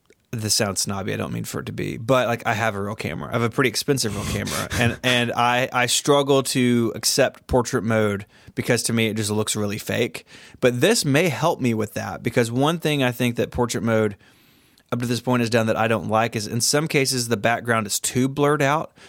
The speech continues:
Speaker 1: Like, if you took that with real glass, it wouldn't be as blurry and soft as it is. So maybe this would let me tone that down. So I'm, I'm looking forward to playing with this.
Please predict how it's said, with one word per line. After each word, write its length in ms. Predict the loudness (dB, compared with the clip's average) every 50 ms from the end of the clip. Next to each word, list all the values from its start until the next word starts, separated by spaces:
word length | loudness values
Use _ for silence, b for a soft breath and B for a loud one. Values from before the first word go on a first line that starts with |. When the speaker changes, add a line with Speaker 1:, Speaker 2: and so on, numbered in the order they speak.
| B B
Speaker 1:
Like, 120 | 0 0 0
if 80 | 2
you 40 | 0
took 140 | 2 0 2
that 160 | 2 2 2
with 100 | 2 -2
real 240 | 0 2 2 2 2
glass, 480 | 2 2 0 2 2 2 2 0 0 -2
it 120 | -4 -2
wouldn't 280 | 0 0 0 0 0 0
be 160 | 0 2 2
as 140 | 2 0 0
blurry 380 | -2 0 2 2 2 2 0
and 100 | 0 -2
soft 300 | 0 0 0 0 0 -2
as 100 | -2 -2
it 100 | -2 -2
is. 320 | 0 0 0 0 0 -4 -6 B B B B B B B
So 120 | -4 0
maybe 220 | 2 2 4 4 2
this 160 | 0 0 -4
would 80 | -2
let 80 | -2 0
me 140 | 0 0 0
tone 240 | 0 0 2 2 2
that 180 | 2 0 2
down. 240 | 2 2 2 2 0
So 160 | 0 0 0 0
I'm, 220 | 0 0 0 0 0
I'm 80 | 0 2
looking 240 | 2 2 0 -2 0
forward 200 | 2 2 4 4
to 60 | 2
playing 320 | 0 0 0 0 2 2
with 160 | 0 -2 0
this. 340 | 0 0 0 0 0 -2 -6